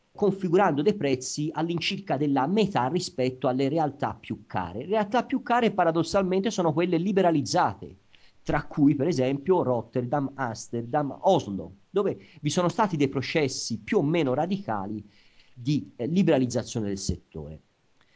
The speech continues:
Quindi ecco, sostanzialmente ci troviamo di fronte ad un racconto di una propaganda artatamente orchestrata, eh, che non collima con quella che è la realtà effettiva del settore.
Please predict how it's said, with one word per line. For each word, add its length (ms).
Quindi 240
ecco, 300
sostanzialmente 760
ci 200
troviamo 640
di 140
fronte 480
ad 100
un 260
racconto 800
di 80
una 180
propaganda 1120
artatamente 800
orchestrata, 1000
eh, 320
che 120
non 760
collima 580
con 160
quella 300
che 160
è 60
la 260
realtà 580
effettiva 640
del 140
settore. 600